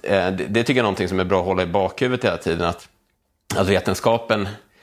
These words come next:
är liksom inte, det, det betyder inte att något är hugget i sten, utan det är snarare ett sätt att,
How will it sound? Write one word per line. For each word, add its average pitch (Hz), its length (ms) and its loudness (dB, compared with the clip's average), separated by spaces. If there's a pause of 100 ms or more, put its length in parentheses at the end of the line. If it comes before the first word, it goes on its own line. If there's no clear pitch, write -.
(460)
är 90 220 2
liksom 92 280 -2
inte, 92 240 -2
det, 90 160 0
det 90 120 0
betyder 110 200 0
inte 98 120 0
att 92 60 0
något 92 180 -2
är 95 60 0
hugget 98 280 0
i 98 60 -2
sten, 90 500 -2
utan 90 280 0
det 95 60 2
är - 20 -2
snarare 90 380 0
ett - 140 -6
sätt - 360 -4
att, - 340 -4